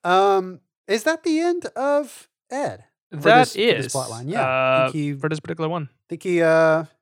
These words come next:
Speaker 1: wipes the slate clean. I guess he's learned not to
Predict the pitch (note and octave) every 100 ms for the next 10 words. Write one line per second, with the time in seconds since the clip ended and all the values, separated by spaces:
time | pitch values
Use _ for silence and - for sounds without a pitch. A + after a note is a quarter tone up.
0 | _ _ D3 E3+ - F3 F3+ E3+ - F#3
1 | G3 G3 F#3+ _ _ _ C#3 F3+ E3+ E3
2 | C#3 D3 D#3+ E3 D#3+ C#3+ C#3+ C#3+ B2+ -
3 | D3+ D3 C#3+ C#3